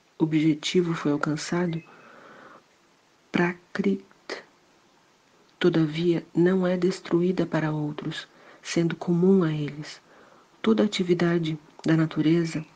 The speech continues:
é fazer saber à alma que ela está inteiramente separada da natureza. Quando a alma descobre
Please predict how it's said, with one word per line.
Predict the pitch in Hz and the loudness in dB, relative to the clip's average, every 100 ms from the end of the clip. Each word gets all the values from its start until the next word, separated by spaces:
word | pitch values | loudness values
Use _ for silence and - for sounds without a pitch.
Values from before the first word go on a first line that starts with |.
| - - - - - - - | -20 -20 -20 -20 -20 -12 -2
é | 170 | -2
fazer | - 160 156 - 170 175 - _ _ _ _ _ _ _ - _ _ _ _ _ _ _ _ - - | 0 -4 -2 -2 -2 -2 -8 _ _ _ _ _ _ _ -20 _ _ _ _ _ _ _ _ -20 -12
saber | - 190 165 170 180 - | -4 -2 2 2 2 0
à | 165 160 | 0 2
alma | 151 165 170 180 - - - | 2 0 0 -2 -6 -20 -8
que | - | 0
ela | 175 170 | 2 2
está | - 151 | -2 -2
inteiramente | 170 180 180 175 165 170 | 2 2 4 4 2 0
separada | - 160 143 143 147 147 | -4 -4 -2 0 0 0
da | 147 | 0
natureza. | 147 143 - 143 127 - - - - - - | -2 -6 -4 -2 -2 -6 -18 -20 -20 -20 -8
Quando | - 170 160 | 0 2 4
a | |
alma | 160 170 175 180 | 2 2 2 2
descobre | 165 - - 156 147 160 | 0 -2 -2 -2 0 -2